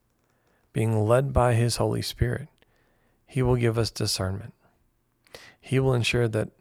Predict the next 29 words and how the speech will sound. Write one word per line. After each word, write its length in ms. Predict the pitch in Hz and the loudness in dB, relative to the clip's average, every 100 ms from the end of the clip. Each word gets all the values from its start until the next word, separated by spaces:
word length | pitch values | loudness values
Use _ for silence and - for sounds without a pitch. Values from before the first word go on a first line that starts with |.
| _ _ _ _ - | _ _ _ _ -6
we 260 | 107 117 | -2 0
are 480 | 123 113 104 95 123 _ _ _ - | 2 2 2 -2 -10 _ _ _ -2
in 100 | 117 | 0
his 160 | 113 104 | 2 6
perfect 420 | 117 104 107 - | 6 6 -2 -4
will, 320 | 120 110 - _ - - - | -4 -4 -10 _ -20 -8 -4
which 160 | 110 | 0
includes 400 | 117 - 123 127 | -2 2 2 4
his 160 | 120 110 | 0 4
perfect 360 | 117 107 104 | 4 4 -2
timing. 420 | - 101 95 92 101 _ _ _ - - - - | -4 -4 -4 -8 -14 _ _ _ -20 -20 -12 -4
We 120 | 110 | -2
will 240 | 110 127 | 2 2
be 240 | 131 117 107 | 4 0 0
in 160 | 101 | -2
season. 480 | - - 98 101 95 _ - - - | -2 -4 -6 -8 -12 _ -20 -20 -6
We 80 | 117 | -2
will 240 | 113 127 | 2 2
be 320 | 127 123 113 - _ _ _ _ _ _ | 2 0 -2 -6 _ _ _ _ _ _
in 140 | 123 120 | 4 6
alignment 460 | 110 110 113 113 | 6 6 4 2
with 200 | 110 110 | 0 0
him. 280 | - 92 95 _ _ _ _ _ _ _ _ | 0 -2 -6 _ _ _ _ _ _ _ _
We 120 | 117 110 | -2 2
will 180 | 120 | 2
be 140 | 120 120 | 2 2
in 100 | 107 | 0
formation 720 | - 110 110 127 - 104 107 | 0 0 2 0 0 -2 -2
and 180 | 110 | -4